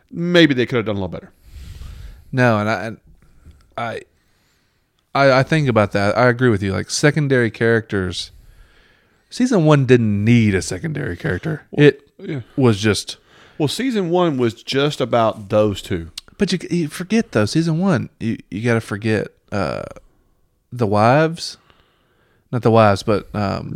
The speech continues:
Speaker 1: Right, yeah.
Speaker 2: God, was
Speaker 1: Uh,
Speaker 2: it Harrelson's wife? Um, there were some other people in there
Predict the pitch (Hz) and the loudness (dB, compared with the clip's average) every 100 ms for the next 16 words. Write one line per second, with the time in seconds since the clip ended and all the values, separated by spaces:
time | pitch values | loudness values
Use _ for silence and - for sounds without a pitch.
0 | 135 104 85 127 110 90 - - - - | -4 -2 -4 -2 -2 -2 -6 -8 -10 -10
1 | - - - 127 156 147 135 120 113 113 | -16 -16 -6 0 0 0 -4 2 4 6
2 | 113 - _ _ _ _ _ _ _ _ | 2 -4 _ _ _ _ _ _ _ _
3 | _ - 110 101 95 90 90 - - 165 | _ -4 -2 0 -2 -4 -6 -12 0 4
4 | 254 262 - 202 156 127 139 - 104 98 | 4 4 2 2 2 2 0 0 -4 -4
5 | 71 | -10